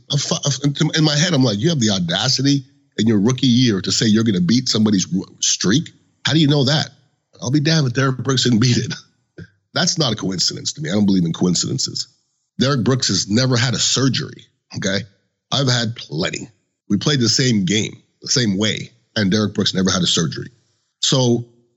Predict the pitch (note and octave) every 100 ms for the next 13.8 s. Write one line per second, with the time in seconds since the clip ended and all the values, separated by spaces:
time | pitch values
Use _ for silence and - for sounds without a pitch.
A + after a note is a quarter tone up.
0 | - C#3 C3+ A2+ - D3+ B2 A#2+ - -
1 | - E3+ E3+ D3+ C3 B2 A2 F#2+ B2 G#2
2 | F2+ B2+ B2+ A2+ _ _ _ - A2+ G#2
3 | C3+ B2 - - A2+ C3 A#2 F#2+ - -
4 | A#2+ A2 C3+ C#3+ G2+ - _ _ - C#3
5 | E3 E3 D#3 D#3+ D#3+ D3+ D3 D3 C3+ D3
6 | A2 - _ _ - B2 D#3 D3+ D3 C3+
7 | C#3 - - _ _ _ - B2 A2+ E3+
8 | C3 D3 C3+ C3 B2 G2+ - _ _ _
9 | - G2+ - C3+ A2+ A#2 A2+ G#2 G2+ F#2+
10 | F2+ E2+ A#2+ A2+ - A#2 A2 G2+ F2 E2+
11 | E2 - B2 A#2+ G#2+ G#2 G#2 G2+ E2+ D2
12 | - - G#2 G2 F#2+ F2+ - A#2 A#2+ A2
13 | A2+ G#2+ F2+ E2+ D#2 - C#2